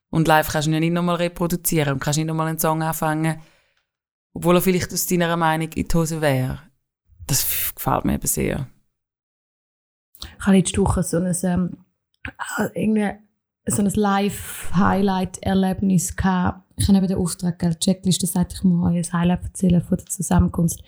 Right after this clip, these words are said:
Speaker 2: Das passt jetzt gerade zu dem Thema. Ähm,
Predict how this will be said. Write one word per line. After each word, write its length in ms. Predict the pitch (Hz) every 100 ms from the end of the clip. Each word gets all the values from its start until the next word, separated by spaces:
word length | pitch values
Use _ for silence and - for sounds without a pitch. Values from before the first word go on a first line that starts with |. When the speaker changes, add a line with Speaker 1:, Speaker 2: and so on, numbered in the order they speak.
| - - - -
Speaker 2:
Das 160 | 196
passt 240 | 196 175 -
jetzt 140 | -
gerade 180 | 196 185
zu 80 | 196
dem 200 | 180 175
Thema. 320 | 185 185 160 - - - - _ _
Ähm, 520 | 208 190 190 190 -